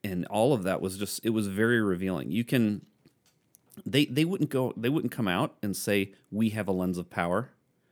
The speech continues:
But when you actually examine their words and you, you look at the actual words that they're using,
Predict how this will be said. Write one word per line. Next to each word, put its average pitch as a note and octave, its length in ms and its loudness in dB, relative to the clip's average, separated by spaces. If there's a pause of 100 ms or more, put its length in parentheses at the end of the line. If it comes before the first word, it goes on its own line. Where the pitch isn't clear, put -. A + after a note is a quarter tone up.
(540)
But A#2+ 160 4
when B2+ 160 6
you B2+ 300 4
actually A#2 520 0
examine G2 720 -2 (140)
their F#2+ 240 0
words E2+ 600 -4 (640)
and A2+ 180 2
you, G#2+ 320 0
you G2+ 160 -2
look B2 300 2
at A2 140 0
the G2 100 2
actual F#2 420 0
words G#2 360 -2
that F#2+ 160 -10
they're F2+ 100 -2
using, F2 580 -4